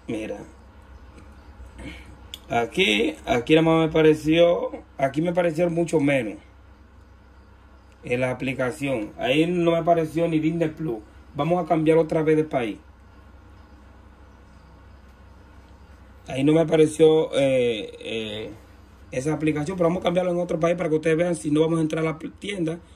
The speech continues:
Que también en la tienda a veces, a ve-, hay veces que, no, le entré mal. En la tienda del G a veces no te aparecen y cambiándolo de país es que te aparecen. Por eso lo estoy haciendo así.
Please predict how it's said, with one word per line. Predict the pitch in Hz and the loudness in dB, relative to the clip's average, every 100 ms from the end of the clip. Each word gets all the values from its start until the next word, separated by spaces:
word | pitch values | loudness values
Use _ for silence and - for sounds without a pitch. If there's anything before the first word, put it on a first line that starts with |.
| - - - - - - - - - | -20 -20 -20 -20 -20 -20 -20 -20 -6
Que | 135 | -6
también | 131 139 127 143 160 165 165 160 156 147 - | -2 -2 2 4 4 2 0 2 2 0 -2
en | 147 | 2
la | 151 151 | 2 0
tienda | 170 180 | -2 0
a | |
veces, | 185 185 | -4 -4
a | 170 165 156 147 | -4 -4 -4 -4
ve-, | 175 165 | -4 -2
hay | 170 | -2
veces | 185 165 180 | -2 -6 -6
que, | 170 - | -6 -6
no, | 131 117 101 - - | -8 -8 -10 -20 -20
le | - 104 | -14 -14
entré | 101 117 113 | -12 -8 -8
mal. | 92 78 - - - - - - - - - - _ - - - - | -8 -14 -20 -20 -20 -20 -20 -20 -20 -20 -20 -20 _ -20 -20 -20 -10
En | - 151 | -2 0
la | 160 | 0
tienda | 165 180 202 | 0 -2 -2
del | 202 | -6
G | 185 196 | -4 0
a | 175 | 0
veces | 180 190 | -2 -6
no | 185 | -6
te | 185 | -6
aparecen | 185 185 175 160 185 - _ _ _ _ - - | -4 -2 -2 -2 -8 -14 _ _ _ _ -20 -10
y | 143 | -6
cambiándolo | 151 156 147 165 175 | -2 0 2 0 0
de | 175 175 | 0 0
país | 175 170 | 0 0
es | 160 | -2
que | 165 | -4
te | 165 | -4
aparecen. | 143 143 214 151 127 120 - - _ _ - _ _ - | -4 -4 -6 -8 -10 -12 -18 -20 _ _ -20 _ _ -12
Por | 151 143 | -6 -2
eso | 156 165 | -2 0
lo | 160 | 0
estoy | 160 | 0
haciendo | 151 147 139 | -2 -2 -4
así. | 139 - | -6 -10